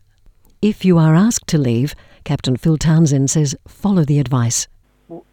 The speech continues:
Speaker 2: also wanted to say on that aspect, if you get someone knocking on your door saying it's time to leave, we don't do that just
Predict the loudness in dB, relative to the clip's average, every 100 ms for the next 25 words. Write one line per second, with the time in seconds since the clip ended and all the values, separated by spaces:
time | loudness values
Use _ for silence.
0 | -12 -4 -2 0 -2 -2 -2 -4 -4 -2
1 | 0 0 -2 -2 -4 -10 -8 -10 -10 -12
2 | -8 -8 -2 -2 0 -4 -4 -4 -4 -4
3 | -4 0 2 2 -2 -8 -2 -2 0 -6
4 | -10 _ _ _ -16 -10 -2 -2 -2 -2
5 | 0 0 -4 -10 _ _ _ _ _ _
6 | -8 -2 -2 -2 -2 -2 0 2 0 -2
7 | -18 -20